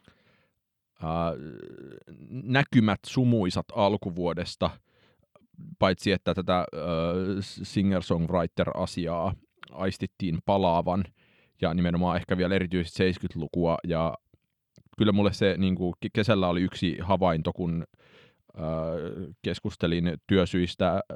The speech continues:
musiikkitoimittaja Pekka Laineen kanssa, ja hän, äh, sauhusi siitä, että, että, että, että kyllähän se Behm on nyt oikeastaan pelkästään, niinku, seiskytlukulainen laulaja, laulun tekijä, ja sit jokin, niinku, loksahti välittömästi kohdalleen, niin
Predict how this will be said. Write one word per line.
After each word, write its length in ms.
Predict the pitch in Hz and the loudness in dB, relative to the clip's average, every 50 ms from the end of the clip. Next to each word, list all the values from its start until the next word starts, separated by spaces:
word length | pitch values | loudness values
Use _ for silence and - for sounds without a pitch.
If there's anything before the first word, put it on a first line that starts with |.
| - - 98 | -10 -8 -4
musiikkitoimittaja 680 | 104 104 92 104 98 90 - - 95 90 92 - 101 90 | -2 0 2 2 0 0 0 0 0 0 0 0 0 0
Pekka 280 | - 104 - - 113 | 0 0 0 2 2
Laineen 440 | 98 95 95 95 87 85 78 78 76 | 4 6 6 6 4 4 2 0 -2
kanssa, 400 | - 85 80 78 - - - 80 | -4 -4 -4 -4 -6 -6 -4 -4
ja 220 | 73 76 80 80 - - - - - _ _ _ _ _ _ _ _ _ _ _ _ | -2 -2 -2 -4 -4 -6 -12 -20 -20 _ _ _ _ _ _ _ _ _ _ _ _
hän, 360 | _ - - 90 80 80 82 | _ -4 -2 0 0 0 0
äh, 60 | 85 87 - - 76 - - - - 107 | -2 -4 -6 -8 -10 -12 -12 -10 -8 -8
sauhusi 560 | 104 - - - 107 98 95 92 104 - 120 | -8 0 4 6 6 6 6 4 4 2 0
siitä, 380 | 104 - 107 95 92 - 110 110 | 0 0 2 2 4 4 4 2
että, 360 | 110 - _ - 113 104 - - - _ _ _ _ _ _ _ _ _ | 2 0 _ 4 4 4 4 2 -4 _ _ _ _ _ _ _ _ _
että, 260 | - 95 - - 87 87 92 82 - | -14 -10 -8 -6 -6 -4 -6 -6 -8
että, 220 | - 95 - - 92 | -8 -6 -2 0 0
että 180 | 101 - - 98 | 0 0 0 2
kyllähän 240 | - 110 104 101 101 | 4 4 6 6 4
se 80 | - 95 | 4 4
Behm 280 | 95 107 98 90 92 87 73 | 4 6 6 6 4 2 0
on 120 | 82 82 | -2 -4
nyt 120 | 76 76 | -2 -2
oikeastaan 500 | 98 87 87 85 90 85 - - 90 87 | -2 -2 -2 -2 -2 -2 0 0 -2 0
pelkästään, 460 | - 92 87 90 95 - - 95 87 90 | 0 0 0 0 -2 -2 -2 -2 -2 -2
niinku, 160 | 90 87 90 | -4 -6 -4
seiskytlukulainen 880 | - 98 87 - - 101 - 101 87 - 98 95 87 92 101 98 104 - - _ _ _ _ _ _ _ _ _ _ _ _ - | -2 0 0 0 -2 -4 -6 -6 -6 -2 0 0 0 0 0 -2 -4 -6 -8 _ _ _ _ _ _ _ _ _ _ _ _ -4
laulaja, 400 | 120 117 110 107 107 107 101 101 | 0 4 4 6 6 6 6 6
laulun 320 | 101 98 101 101 95 92 - | 6 6 6 4 4 2 0
tekijä, 320 | 95 90 - 104 90 85 | -2 -2 -2 -2 -2 -2
ja 40 | 85 | -2
sit 140 | - 95 - - | -2 -4 -2 0
jokin, 280 | 92 - - 87 80 | 0 0 0 -2 -2
niinku, 320 | 85 85 82 - 82 82 90 | -2 -2 -4 -4 -4 -2 -2
loksahti 540 | 90 85 - - - 85 - - 104 95 - - 98 | -2 -2 -2 -2 -4 -4 -4 -2 -2 -2 -2 -2 -2
välittömästi 560 | 98 92 101 95 - - 87 80 85 - - 90 _ | 0 0 0 0 -2 -2 -4 -4 -4 -6 -8 -10 _
kohdalleen, 540 | - 101 90 95 98 92 92 95 101 101 104 98 - - - - - - _ _ _ _ | -2 0 0 2 2 2 2 2 2 0 0 -2 -4 -12 -20 -20 -20 -20 _ _ _ _
niin 420 | - 92 90 87 87 87 90 90 | -4 0 2 2 4 2 2 0